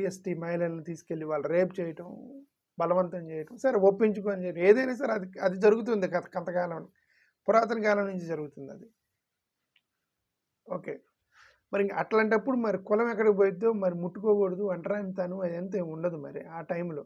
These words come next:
వాళ్ళకి ఏమైనా టెక్నాలజీ ఉందేమో మనకు తెలియదు. వాటర్ అడిగితేనే ఇట్ట పోసేవాళ్ళు. మరి ఇది ఎలా చేస్తున్నారో తెలియట్లేదు.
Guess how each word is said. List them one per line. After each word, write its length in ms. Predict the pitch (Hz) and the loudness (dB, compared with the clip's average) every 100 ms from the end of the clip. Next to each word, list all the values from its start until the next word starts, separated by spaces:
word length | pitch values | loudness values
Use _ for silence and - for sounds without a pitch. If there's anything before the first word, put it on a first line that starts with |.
| - | -8
వాళ్ళకి 220 | 170 175 | -6 0
ఏమైనా 140 | 208 220 | 0 0
టెక్నాలజీ 580 | 196 196 220 220 208 196 | 0 -2 -2 -2 0 -2
ఉందేమో 300 | 175 170 160 | -4 -6 -8
మనకు 200 | 151 147 | -10 -8
తెలియదు. 420 | 143 139 127 - _ _ _ _ _ _ _ _ _ _ _ _ _ _ _ _ _ _ _ | -8 -8 -10 -14 _ _ _ _ _ _ _ _ _ _ _ _ _ _ _ _ _ _ _
వాటర్ 240 | 165 185 226 | 0 2 2
అడిగితేనే 520 | 226 214 220 208 202 | 2 4 4 4 4
ఇట్ట 120 | 196 | 2
పోసేవాళ్ళు. 840 | 180 208 202 185 156 131 143 - _ - 226 - - - _ _ _ _ _ _ _ _ 180 | 4 4 4 0 -2 -6 -10 -14 _ 6 8 6 0 -14 _ _ _ _ _ _ _ _ -6
మరి 160 | 202 202 | -4 -4
ఇది 140 | 196 | 0
ఎలా 160 | 208 226 | 0 2
చేస్తున్నారో 560 | 240 214 208 214 196 - | 0 -2 -4 -6 -6 -4
తెలియట్లేదు. 600 | 208 190 180 147 139 | -2 -2 -4 -8 -12